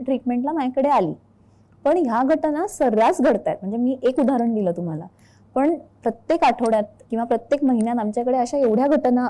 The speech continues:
होत, म्हणजे असे केसेस येत असतात की ह्या सगळ्या प्र-, म्हणजे असं घड-, घडतं काहीतरी आणि त्याच्यामुळे त्या महिलांना डिप्रेशन होतं, बऱ्याचदा अँक्झायटी होते, कधी कधी पोस्ट ट्रॉमॅटिक स्ट्रेस डिसऑर्डर म्हणून एक खूप महत्त्वाचा,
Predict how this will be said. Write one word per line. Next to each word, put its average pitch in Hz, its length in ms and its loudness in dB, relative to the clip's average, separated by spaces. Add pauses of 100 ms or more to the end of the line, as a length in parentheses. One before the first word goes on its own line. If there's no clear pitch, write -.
होत, 233 240 0
म्हणजे - 540 -4
असे 247 320 0
केसेस 254 380 0
येत 240 140 2
असतात 190 260 -4
की 302 360 -6 (480)
ह्या 233 380 2
सगळ्या 311 260 2
प्र-, 302 200 2
म्हणजे 226 200 0 (100)
असं 220 220 -2
घड-, 247 360 4
घडतं 233 320 2
काहीतरी 202 400 2 (300)
आणि 233 140 -2
त्याच्यामुळे 294 640 2 (320)
त्या 247 100 4
महिलांना 254 420 2
डिप्रेशन 247 520 2 (100)
होतं, 208 400 -2
बऱ्याचदा 190 380 0
अँक्झायटी 220 460 0
होते, 208 280 0
कधी 202 140 -4
कधी 240 140 -2
पोस्ट 269 320 2
ट्रॉमॅटिक 269 400 0
स्ट्रेस 247 320 0
डिसऑर्डर 202 500 2
म्हणून 208 260 -4
एक 214 120 -10
खूप 247 140 -8
महत्त्वाचा, 214 520 0